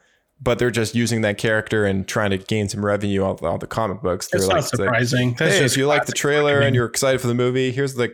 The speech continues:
Speaker 1: here's the character featured in this story, and we're gonna be telling a new story with this character," right? So that's kinda what they do.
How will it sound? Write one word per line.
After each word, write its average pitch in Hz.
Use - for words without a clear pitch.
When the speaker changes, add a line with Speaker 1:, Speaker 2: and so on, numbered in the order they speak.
Speaker 1:
here's 123
the 117
character 117
featured 113
in 104
this 101
story, 107
and 104
we're 101
gonna 101
be 98
telling 101
a 98
new 95
story 98
with 90
this -
character," -
right? 98
So 131
that's 147
kinda 170
what 139
they 117
do. 87